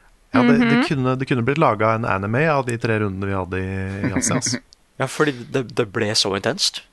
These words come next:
Speaker 3: Vi må jo
Speaker 1: Mm,
Speaker 3: bare
Speaker 1: jeg følte
Speaker 3: satse på
Speaker 1: at
Speaker 3: terningene, ikke sant?
Speaker 1: Jeg følte at vi var liksom Light og L i Death Note, som bare, eh, drev og prøvde å utkonkurrere hverandre.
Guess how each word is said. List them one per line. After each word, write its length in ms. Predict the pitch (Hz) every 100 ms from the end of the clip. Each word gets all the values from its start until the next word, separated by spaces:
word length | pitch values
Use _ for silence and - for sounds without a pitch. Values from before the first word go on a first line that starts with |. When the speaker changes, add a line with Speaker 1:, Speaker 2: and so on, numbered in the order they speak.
| _ _ _
Speaker 3:
Vi 100 | 131 131
må 120 | 104
jo 40 |
Speaker 1:
Mm, 40 | 147
Speaker 3:
bare 100 | 120
Speaker 1:
jeg 60 |
følte 140 | - 117
Speaker 3:
satse 60 | -
på 60 |
Speaker 1:
at 60 | 123
Speaker 3:
terningene, 320 | 131 98 104 214
ikke 100 | 226
sant? 260 | 233 - - _ - - - - -
Speaker 1:
Jeg 80 |
følte 180 | - 113
at 80 | 110
vi 60 | 131
var 140 | 120
liksom 260 | 120 117 117
Light 320 | 101 92 -
og 60 | 123
L 220 | 101 123 135 165
i 60 | -
Death 240 | 104 -
Note, 180 | 123 131
som 80 | 143
bare, 220 | 117 107
eh, 300 | 107 110 110 117 - _
drev 200 | 113 104
og 140 | 104
prøvde 200 | 123 110
å 60 | 104
utkonkurrere 340 | - 104 101
hverandre. 340 | 98 101 107